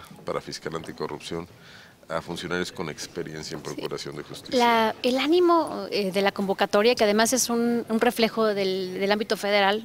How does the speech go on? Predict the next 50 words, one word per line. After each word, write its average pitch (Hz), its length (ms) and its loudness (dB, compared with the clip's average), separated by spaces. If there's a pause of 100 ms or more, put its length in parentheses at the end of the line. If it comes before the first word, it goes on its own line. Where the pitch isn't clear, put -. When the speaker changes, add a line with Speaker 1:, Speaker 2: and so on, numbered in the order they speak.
Speaker 2:
realmente 226 560 6
así 220 200 2
está 208 400 0 (260)
la 202 80 0
convocatoria 196 760 -4
a 202 80 -4
nivel 190 220 -2
federal. 196 420 2 (440)
Speaker 1:
O - 20 -4
sea, 104 100 -2
ex-, - 220 -2
habla 110 240 2
específicamente 98 760 -6
procuración 87 840 -6
de 90 60 -14
justicia. - 460 -8
Speaker 2:
De - 20 -6
justicia 254 580 2
y, 262 120 0
y, 269 140 4
y 269 280 4
el 262 100 4
término 330 280 6
de 302 80 4
diez 285 220 2
años 269 180 2
que - 80 -4
fue 240 160 0
tan 247 220 0
criticado, 240 500 2
¿no? 202 120 -2
De 226 100 -2
la 220 80 4
experiencia 226 640 2
por 208 180 2
diez 220 220 4
años, 214 340 2 (400)
que 220 100 2
lo 233 100 6
único 277 180 2
que 208 100 -8
quería 214 160 4
la 226 80 6
convocatoria 214 420 2
era, 240 220 6
era, 220 480 4
eh, 196 80 -2
garantizar 220 600 2
que - 100 -10
quien 202 320 -4